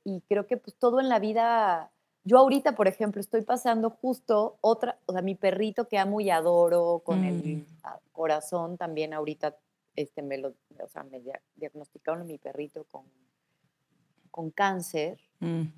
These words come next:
Speaker 1: Y fue, conecté como con,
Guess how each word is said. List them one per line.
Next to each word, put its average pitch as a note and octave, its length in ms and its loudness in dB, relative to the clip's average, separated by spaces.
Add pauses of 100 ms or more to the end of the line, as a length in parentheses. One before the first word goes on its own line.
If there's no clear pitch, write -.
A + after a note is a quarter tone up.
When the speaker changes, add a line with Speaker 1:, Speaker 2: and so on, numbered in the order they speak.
(300)
Speaker 1:
Y F3+ 140 -8
fue, G3+ 260 -4 (1800)
conecté B3 640 6
como F#3+ 300 2
con, E3+ 640 -4